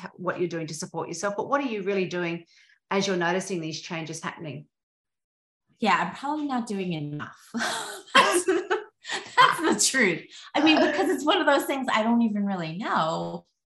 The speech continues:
Speaker 2: what I need to support myself. Um, I, I'm just being honest. I think
Speaker 1: Yes.
Speaker 2: being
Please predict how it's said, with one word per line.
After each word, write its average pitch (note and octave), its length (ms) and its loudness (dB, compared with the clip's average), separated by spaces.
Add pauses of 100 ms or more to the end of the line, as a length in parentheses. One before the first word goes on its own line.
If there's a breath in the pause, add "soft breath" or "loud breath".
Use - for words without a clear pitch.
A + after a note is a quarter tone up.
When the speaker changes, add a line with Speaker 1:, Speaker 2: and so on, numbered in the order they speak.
(100)
Speaker 2:
what G3 340 2
I G3 120 0
need E3+ 300 -2
to D#3+ 140 -6
support D3+ 420 -10
myself. C#3 600 -10 (360 soft breath)
Um, E3 540 0 (580 loud breath)
I, - 220 -4
I'm A3 220 4
just C4 200 -2
being F3+ 280 0
honest. F3+ 720 -4
I F#3+ 100 0
think G3+ 280 0
Speaker 1:
Yes. - 60 -6
Speaker 2:
being F#3 540 -4